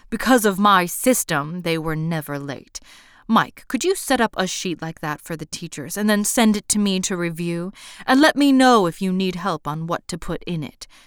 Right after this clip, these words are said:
You should put in a column for teachers, a column for their displays,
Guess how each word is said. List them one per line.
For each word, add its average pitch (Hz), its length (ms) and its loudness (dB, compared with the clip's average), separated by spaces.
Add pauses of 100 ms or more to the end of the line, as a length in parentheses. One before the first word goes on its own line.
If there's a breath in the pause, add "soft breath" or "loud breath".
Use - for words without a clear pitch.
(160 soft breath)
You 233 160 -4
should - 280 -4
put - 180 0
in 262 160 0
a 262 40 -2
column 233 440 2
for 226 160 -2
teachers, 185 640 -6 (200 loud breath)
a 190 80 -4
column 254 460 4
for 214 120 -2
their 185 200 0
displays, 165 760 -4